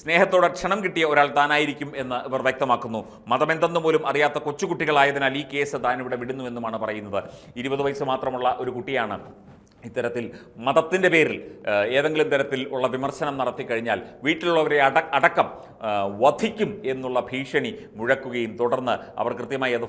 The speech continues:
ഫോളോ അപ്പ് ചെയ്യുകയും ഈ പയ്യൻ്റെ പിതാവ് ഉൾപ്പെടെയുള്ളവർ, ഏഹ്, വിളിച്ച് ജസ്ലയോട് മാപ്പ് പറയുകയും ചെയ്തത്. എന്താണ് നമ്മുടെ യുവതലമുറ ഇങ്ങനെയായി പോകുന്നത് എന്ന് മനസ്സിലാകുന്നില്ല. വിദ്യാഭ്യാസമുണ്ട്, സംസ്കാരമുണ്ട്, ലോകപരിചയമുണ്ട്, അറിവുണ്ട്. ഇന്ന് സൈബർ ലോകത്ത് വലിയ അറിവുകൾ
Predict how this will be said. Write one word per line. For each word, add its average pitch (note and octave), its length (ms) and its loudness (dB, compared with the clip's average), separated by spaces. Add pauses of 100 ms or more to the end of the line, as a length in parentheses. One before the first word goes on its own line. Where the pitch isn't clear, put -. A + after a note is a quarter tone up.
ഫോളോ D3 280 6
അപ്പ് A#2+ 160 -2
ചെയ്യുകയും G#2+ 400 -4 (300)
ഈ A#2 100 -6
പയ്യൻ്റെ C3 320 -2
പിതാവ് C#3+ 280 4
ഉൾപ്പെടെയുള്ളവർ, C#3 580 2 (260)
ഏഹ്, G2+ 140 -4
വിളിച്ച് D3 340 0
ജസ്ലയോട് B2+ 420 -4
മാപ്പ് C3+ 280 0
പറയുകയും F#2 460 -6
ചെയ്തത്. F2 280 -14 (360)
എന്താണ് G#3 300 8 (100)
നമ്മുടെ D3+ 240 2 (220)
യുവതലമുറ C#3 480 0 (160)
ഇങ്ങനെയായി B2+ 540 -4
പോകുന്നത് A2+ 360 -6 (100)
എന്ന് G2 180 -10
മനസ്സിലാകുന്നില്ല. F2 680 -12 (220)
വിദ്യാഭ്യാസമുണ്ട്, C#3+ 760 2 (300)
സംസ്കാരമുണ്ട്, D3 560 2 (320)
ലോകപരിചയമുണ്ട്, D3 800 6 (300)
അറിവുണ്ട്. D#3 440 4 (160)
ഇന്ന് D3 220 -4
സൈബർ E3+ 360 6
ലോകത്ത് D#3 300 4 (280)
വലിയ F3 300 8 (240)
അറിവുകൾ E3 300 2